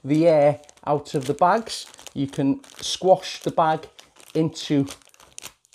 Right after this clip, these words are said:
the pepper, and then that way you can remove as much air as you can. For small peppers, like jalapenos or super hot, I just tend to remove the stalk,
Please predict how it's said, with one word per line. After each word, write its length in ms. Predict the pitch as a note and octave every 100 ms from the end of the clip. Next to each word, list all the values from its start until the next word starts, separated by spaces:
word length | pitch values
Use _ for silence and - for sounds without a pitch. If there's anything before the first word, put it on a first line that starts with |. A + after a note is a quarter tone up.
| -
the 100 | -
pepper, 460 | - E3 - E3+ E3+ - - - _ _ _ -
and 240 | - C3+
then 380 | C3+ C3+ C3 - -
that 220 | D3+ -
way 320 | C#3+ C#3+ C#3 _ _ -
you 160 | C3+
can 260 | - C#3+ C3+
remove 480 | C3 C#3 C#3 B2+ - _ _
as 180 | - A#2+
much 240 | C3+ C3 D3
air 300 | C#3 B2+ - _ _
as 140 | B2+ A#2+
you 100 | B2
can. 400 | - C#3+ B2 G2+ _ _ _ - -
For 360 | - D#3+ D#3+
small 360 | - A3 A3 G#3+
peppers, 540 | A#3 A#3+ C4+ C4+ - _ -
like 640 | C3+ C#3 C3+ C3+ - - _ _
jalapenos 760 | - D#3 D3+ G3+ G#3 A3 A#3 -
or 480 | - C3+ C3 C3 -
super 320 | - G3+ F#3
hot, 400 | G3 C#4 - - _ _ _ -
I 360 | D3+ D3 C#3 C#3
just 260 | F#3 F3+
tend 220 | - E3 -
to 240 | E3+ D#3 C#3
remove 400 | C#3+ D#3+ E3+ C3
the 80 |
stalk, 720 | C#3 - - F3 F#3+ - -